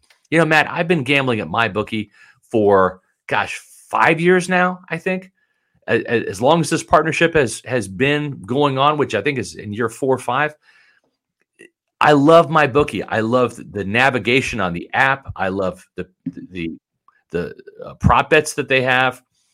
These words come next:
The layout of the website, whether it's on the app or whether it's on my desktop, is top notch. So you can bet single game spreads. You can bet money lines. I like the money lines.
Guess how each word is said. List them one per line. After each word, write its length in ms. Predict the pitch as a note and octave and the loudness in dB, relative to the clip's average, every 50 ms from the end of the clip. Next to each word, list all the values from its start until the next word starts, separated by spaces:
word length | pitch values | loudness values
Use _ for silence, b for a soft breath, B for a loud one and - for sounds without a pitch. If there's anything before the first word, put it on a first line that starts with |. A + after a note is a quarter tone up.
| _ _ _ | _ _ _
The 100 | - E2+ | -8 -6
layout 560 | E2+ F#2+ A2+ C3 C#3 C#3+ C#3 C#3 C#3 - - - _ _ _ _ _ | -6 -4 -2 0 4 6 6 6 6 4 2 -6 _ _ _ _ _
of 320 | - G2 G2 F#2 F#2 - - | -4 -2 -2 -2 -4 -6 -8
the 100 | G2+ F#2 | -6 0
website, 640 | F2 C3+ C#3+ B2+ - - - C#3 C#3 C3+ C3 - - - | 2 2 2 2 0 -2 0 2 2 0 0 -4 -8 -12
whether 200 | D2 F2+ F2 E2+ | -8 -8 -6 -6
it's 140 | - - | -4 -4
on 120 | G2+ F#2 F2+ | -4 -4 -4
the 140 | F2+ - - | -6 -6 -4
app 300 | B2 B2 B2+ C3 B2+ - | -2 0 0 0 -2 -2
or 80 | G2+ F2 | -2 -2
whether 180 | F#2 F#2 F#2+ | -2 -4 -4
it's 120 | F#2 - - | -6 -6 -6
on 100 | D#2+ D#2+ | -8 -6
my 100 | E2 E2 | -6 -4
desktop, 560 | D#2+ A2+ A#2+ A#2+ - - B2+ B2+ B2 - _ b b b b b | -2 0 0 0 0 -2 -2 -2 -2 -6 _ b b b b b
is 200 | b F2 - - | b -10 -10 -4
top 300 | - - A#2 A2+ A2 - | 0 2 2 2 0 0
notch. 440 | A2+ G#2+ F#2 C2 - - - - - _ _ _ _ _ _ _ _ _ _ - | -2 -2 -2 -2 -4 -10 -16 -16 -18 _ _ _ _ _ _ _ _ _ _ -10
So 140 | - - | -6 -6
you 60 | - - | -6 -4
can 160 | - D#4+ D#4 | -4 -6 -2
bet 220 | D4+ C#4 A#3 - | 0 0 0 0
single 340 | - - G3+ F#3+ F3 D#3+ C#3+ | 0 -2 -2 0 2 0 0
game 260 | B2+ C3+ C3 B2+ A2+ - | 0 0 -2 -2 -2 -6
spreads. 520 | - - - F#2+ F2+ F2 F2 F2 E2+ - | -8 -6 -4 -2 -2 -2 -2 -4 -6 -10
You 60 | C#3+ | -10
can 160 | - D#3 C#3 | -8 -6 0
bet 220 | A#2 C3 B2+ - G2 | 2 2 2 2 2
money 220 | A#2 B2 B2 B2+ | 0 0 0 0
lines. 460 | A#2 A#2 A#2 A2+ A#2 A#2 A#2 A2+ G#2+ | 0 2 2 4 4 4 2 0 -2
I 80 | - - | -4 -4
like 200 | G#2 A#2 A#2+ A#2 | -2 -2 -2 -2
the 80 | A#2+ A2 | -2 -2
money 200 | A2 A2 G#2+ G2+ | 0 0 -2 -2
lines. 400 | G2 G2 G2 G2 F#2+ F#2+ - | -2 -2 -2 -4 -4 -8 -12